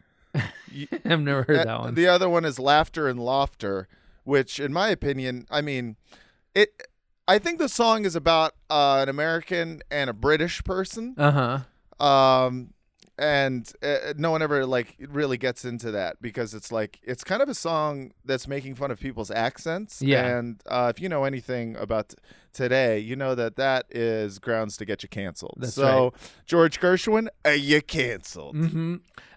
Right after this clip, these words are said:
Speaker 1: Uh, you know, U S and Great Britain were the North Korea and South Korea of the eighteenth century.
Speaker 2: Absolutely. Absolutely. In every single way, including sharing a landmass,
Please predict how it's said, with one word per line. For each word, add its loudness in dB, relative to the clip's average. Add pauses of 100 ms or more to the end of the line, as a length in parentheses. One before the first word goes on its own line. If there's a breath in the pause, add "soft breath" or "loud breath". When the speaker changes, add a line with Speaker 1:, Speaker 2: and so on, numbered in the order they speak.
(100)
Speaker 1:
Uh, 4
you 0
know, 8
U 8
S 4
and -2 (200)
Great 2
Britain 0
were 4
the -4
North 2
Korea 2
and -6
South 0
Korea 2
of 0
the -2
eighteenth -4
century. -8 (120)
Speaker 2:
Absolutely. 0
Absolutely. 0
In -4
every 0
single -2
way, 2
including -4
sharing 0
a -2
landmass, -2